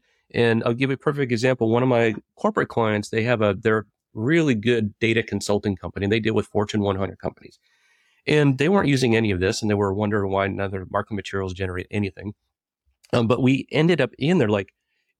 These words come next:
um, it was one, there's data side and then there's a cloud migration and cloud solutions. So we were talking about this. It's like, wait a second, you're talking with data architects, you're talking about engineers and things.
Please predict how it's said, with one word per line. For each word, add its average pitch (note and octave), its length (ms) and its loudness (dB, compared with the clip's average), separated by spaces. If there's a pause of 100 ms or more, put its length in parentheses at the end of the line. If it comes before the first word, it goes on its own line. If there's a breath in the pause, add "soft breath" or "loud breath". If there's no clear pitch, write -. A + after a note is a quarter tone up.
(180)
um, A2 300 2
it A#2+ 80 0
was A2 180 0 (160)
one, A#2+ 380 0 (240)
there's A2+ 240 0
data C3 260 2
side A#2+ 320 0
and A2 100 2
then G#2+ 80 2
there's G2 160 -2
a A2 60 0
cloud G#2+ 340 0
migration G2 500 -4
and F#2+ 280 -4
cloud F#2 260 -4
solutions. - 340 -16 (360)
So C#3 160 0
we C#3 100 2
were D3+ 80 2
talking G#3 300 0
about C#3 160 2
this. C3 200 0
It's B2 100 -4
like, A#2 160 2 (320)
wait F3 160 2
a D#3 40 4
second, G#2+ 360 0
you're C#3+ 120 0
talking D3+ 220 0
with G#2 120 2
data A2+ 200 0
architects, A2 600 -2
you're G2 100 -6
talking G#2 260 -4
about G2+ 120 -2
engineers G#2+ 500 0
and G2+ 100 -8
things. G2+ 180 -6